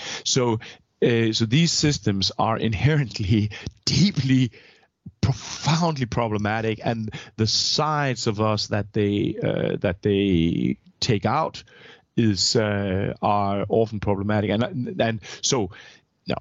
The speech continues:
anyway, this was a longer rant, <laughs> but talking about brevity or the lack of the same, um, <laughs> I, I often think that, that, uh, you know, you often see stuff that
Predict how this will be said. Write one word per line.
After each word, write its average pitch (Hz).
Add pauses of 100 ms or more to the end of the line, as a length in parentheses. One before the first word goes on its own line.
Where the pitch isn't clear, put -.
(140)
anyway, 110
this 113
was 98
a 110
longer 101
rant, 104
<laughs> -
but - (380)
talking 147
about 139
brevity 143
or 117
the 123
lack 123
of 127
the 131
same, 180 (420)
um, 127 (420)
<laughs> -
I, 123 (260)
I 143
often 143
think 120
that, 110
that, 98 (140)
uh, 64 (480)
you 120
know, 113
you 117
often 127
see 156
stuff 107 (560)
that 98